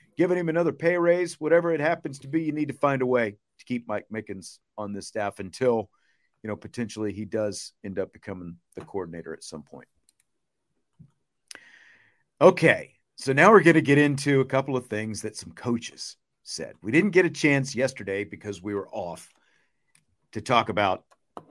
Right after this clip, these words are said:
the Pat Narduzzi comments after, uh,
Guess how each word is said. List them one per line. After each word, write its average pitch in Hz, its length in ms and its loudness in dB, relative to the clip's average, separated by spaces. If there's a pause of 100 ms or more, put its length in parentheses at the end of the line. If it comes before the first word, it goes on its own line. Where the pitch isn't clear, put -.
(480)
the - 80 -6
Pat 143 260 4
Narduzzi 117 600 -2 (500)
comments 82 600 -10 (260)
after, 101 520 -2
uh, 92 220 -6